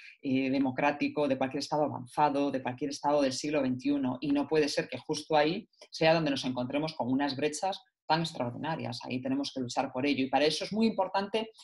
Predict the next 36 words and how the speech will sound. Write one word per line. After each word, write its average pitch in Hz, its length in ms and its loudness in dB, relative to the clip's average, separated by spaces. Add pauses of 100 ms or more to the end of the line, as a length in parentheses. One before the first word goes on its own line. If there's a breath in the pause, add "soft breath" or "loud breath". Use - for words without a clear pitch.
el 151 80 0
liderazgo 160 400 4
femenino, 143 520 -2
que 156 100 -6
es - 120 -6
un 196 80 -4
liderazgo 196 560 4 (240 loud breath)
tan 185 160 4
distinto 165 560 2
al, 131 400 2
al 156 140 2
tradicional. 147 760 0
No 254 80 4
digo 262 180 8
al 226 60 4
masculino, 131 600 -2 (320 loud breath)
porque 147 480 0
me 151 140 0
gusta 190 260 2
más 214 160 4
compararlo 190 380 2
con 202 120 2
el 185 60 -2
tradicional, 185 480 2
que - 80 -8
efectivamente 233 600 4
era 175 120 6
un 151 240 0
liderazgo 147 460 2
masculino, 127 640 -2
pero 123 180 -2
hoy 143 180 4
en 156 120 0
día 170 240 2
todos 170 260 0
hablamos 170 400 0